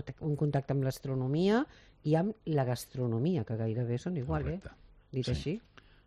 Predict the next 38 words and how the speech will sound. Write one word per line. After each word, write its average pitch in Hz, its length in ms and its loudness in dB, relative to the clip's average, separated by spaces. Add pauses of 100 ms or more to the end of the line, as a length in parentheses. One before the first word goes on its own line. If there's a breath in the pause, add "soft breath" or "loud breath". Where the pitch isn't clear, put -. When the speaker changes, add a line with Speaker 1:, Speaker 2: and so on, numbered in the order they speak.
Speaker 2:
Sí, 80 160 -8
sí, 80 120 -6
la 85 140 -4
veritat 76 360 -6
és 87 120 -4
que 85 280 0 (260 loud breath)
Speaker 1:
La 160 80 4
gastronomia 180 640 2
astronòmica. 175 800 -2 (1000 soft breath)
Speaker 2:
Bueno, 117 300 4
és 135 140 6
un 131 120 8
menú 120 300 6
astronòmic 113 460 2
que 101 120 4
justament 120 500 4
fem 98 380 2 (480 soft breath)
amb 92 180 2
el 92 80 4
director 85 360 0
científic 92 580 -2
del, 76 460 -6
de 73 140 -6
l'observatori, 85 760 -2 (380 soft breath)
i 87 60 -2
allà 98 200 2
entre 101 200 0
el 90 100 -2
cuiner 92 340 0
i 90 60 -2
l'observatori, 82 720 -4 (460 soft breath)
pues, 85 160 -6
fan 101 180 0
un 104 120 0
diluvio 98 320 0
d'idees 95 400 -2
que 85 100 -6
surt, 101 260 -4